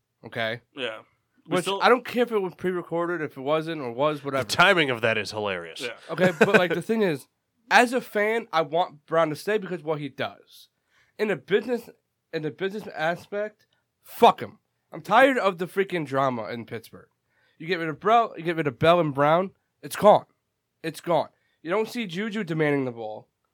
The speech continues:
Speaker 3: 'Cause, well, here's the thing. Juju doesn't have the leverage to
Speaker 1: It
Speaker 3: do
Speaker 1: doesn't
Speaker 3: that yet.
Speaker 1: matter.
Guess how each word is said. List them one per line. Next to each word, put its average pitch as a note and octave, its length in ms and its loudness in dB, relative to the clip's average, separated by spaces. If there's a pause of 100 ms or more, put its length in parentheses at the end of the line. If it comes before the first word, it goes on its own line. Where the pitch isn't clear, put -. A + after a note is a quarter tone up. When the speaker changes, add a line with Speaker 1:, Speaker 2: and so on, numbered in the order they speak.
(920)
Speaker 3:
'Cause, D3+ 360 -4
well, C#3+ 160 0
here's F3 240 2
the D3 80 -4
thing. A#2 260 -4 (720)
Juju C#3+ 280 -12
doesn't A#2 240 -8
have A2 220 -2
the G#2 80 -8
leverage G#2 420 -6
to - 80 -12
Speaker 1:
It D#3+ 40 -10
Speaker 3:
do F#3 80 -2
Speaker 1:
doesn't G3+ 140 -2
Speaker 3:
that D#3+ 60 -6
yet. C#3+ 40 -6
Speaker 1:
matter. D#3 280 -6